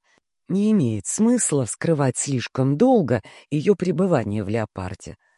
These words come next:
Рано или поздно возникнут подозрения. Кто-нибудь может узнать либо её, либо Уильяма Херберта. Особенно сейчас, когда в городе полным-полно шпионов лорда-протектора,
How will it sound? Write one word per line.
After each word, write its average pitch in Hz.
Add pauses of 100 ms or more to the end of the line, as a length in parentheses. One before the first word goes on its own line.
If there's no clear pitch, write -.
(320)
Рано 135
или 117
поздно 143
возникнут 147
подозрения. 156 (340)
Кто-нибудь 185
может 180
узнать 175
либо 151
её, 175
либо 175
Уильяма 170
Херберта. - (400)
Особенно 131
сейчас, 135 (340)
когда 123
в 117
городе 131
полным-полно 135
шпионов 156
лорда-протектора, 120